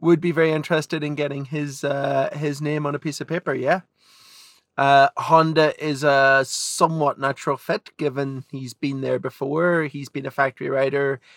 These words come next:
and he has a little bit of familiarity with at least the structure, if not the, the bike, because obviously we've switched to mid-hundreds to thousands since then. Uh,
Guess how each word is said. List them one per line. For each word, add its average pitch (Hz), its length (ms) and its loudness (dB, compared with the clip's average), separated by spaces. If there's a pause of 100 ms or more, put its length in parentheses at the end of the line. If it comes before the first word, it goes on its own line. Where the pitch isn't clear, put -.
(340)
and 123 600 0
he 131 840 -12
has 131 240 -6
a 139 80 0
little 147 640 6
bit 123 200 0
of 113 80 -6
familiarity 127 720 2
with 117 200 -6
at 143 80 -10
least 131 280 -6
the 127 80 -8
structure, - 580 2
if 120 220 -2
not 123 240 -2
the, 117 340 2
the 113 80 -8
bike, 127 380 0
because 120 240 -8
obviously 117 420 -8 (380)
we've 127 160 -2
switched - 340 -4
to - 60 -8
mid-hundreds 120 600 -6
to - 120 -10
thousands 131 500 0
since 123 280 -8
then. 165 320 2 (800)
Uh, 156 680 8